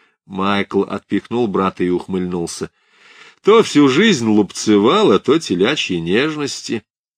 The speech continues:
Они в детстве вечно дрались. Сонни передернул плечами. «Понимаешь, старик,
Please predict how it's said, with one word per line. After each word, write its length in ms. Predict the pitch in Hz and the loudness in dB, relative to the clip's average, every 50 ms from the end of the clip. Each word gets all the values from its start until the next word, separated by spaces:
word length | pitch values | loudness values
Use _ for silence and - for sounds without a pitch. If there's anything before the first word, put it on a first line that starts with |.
| _ _ | _ _
Они 400 | - 92 95 110 131 147 147 135 | -8 -8 -6 -4 -4 -4 -4 -4
в 100 | 104 90 | -6 -4
детстве 640 | 87 101 110 110 101 - - - - 101 98 95 90 | -2 0 0 0 -2 -4 -12 -8 -4 -4 -2 -2 -2
вечно 460 | 90 107 143 139 - - - 87 78 | -2 0 0 0 -2 -4 -10 -10 -12
дрались. 520 | 71 85 82 78 76 78 - - - - _ _ _ _ _ _ _ _ _ | -8 -8 -6 -6 -6 -8 -10 -12 -14 -16 _ _ _ _ _ _ _ _ _
Сонни 600 | - - - 104 101 104 98 95 95 95 87 - _ _ _ _ _ _ _ _ _ | -16 -10 -8 -6 -6 -4 -4 -4 -4 -6 -6 -8 _ _ _ _ _ _ _ _ _
передернул 640 | - 92 92 92 87 90 95 95 90 92 90 87 85 | -6 -2 -2 -2 0 0 0 0 0 0 -2 -4 -4
плечами. 680 | - 95 90 85 - - 92 90 85 82 80 78 - _ _ _ _ _ _ _ _ _ _ _ _ _ _ | -2 -4 -4 -2 -2 -4 -4 -4 -6 -8 -10 -12 -14 _ _ _ _ _ _ _ _ _ _ _ _ _ _
«Понимаешь, 500 | - - - - 143 147 123 101 87 - | -14 -12 -10 -10 -6 -4 -4 -4 -4 -4
старик, 540 | - - 104 92 87 85 80 - - - | -8 -6 -4 -4 -4 -4 -6 -8 -14 -20